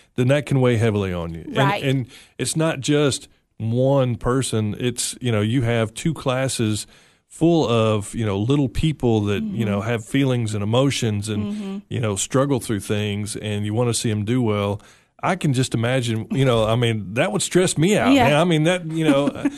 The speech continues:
Speaker 2: <laughs>
Speaker 1: just having, you know, a couple of kids and
Speaker 2: Mm-hmm.
Speaker 1: not, not, you know, not forty-six that you really love and, and wanna see do well,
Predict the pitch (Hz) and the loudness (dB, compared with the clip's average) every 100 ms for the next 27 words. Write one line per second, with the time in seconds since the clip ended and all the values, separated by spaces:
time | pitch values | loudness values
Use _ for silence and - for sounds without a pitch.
0 | - - - 175 - 170 156 143 131 139 | -10 -18 0 0 4 4 4 2 0 2
1 | 139 123 180 170 135 - 180 160 117 110 | 2 2 0 0 0 2 4 2 0 -2
2 | 131 127 143 - 285 302 143 143 160 143 | 2 6 6 6 6 6 2 0 2 4
3 | 123 151 147 - 165 135 - 165 170 - | 4 2 0 2 4 4 2 2 2 0
4 | - 117 123 120 113 135 131 120 120 131 | -2 0 0 2 2 2 2 2 2 4
5 | 135 120 120 117 123 117 127 123 - 123 | 4 2 -2 -2 0 2 2 2 2 0
6 | 113 113 120 139 123 107 | 0 0 2 2 2 0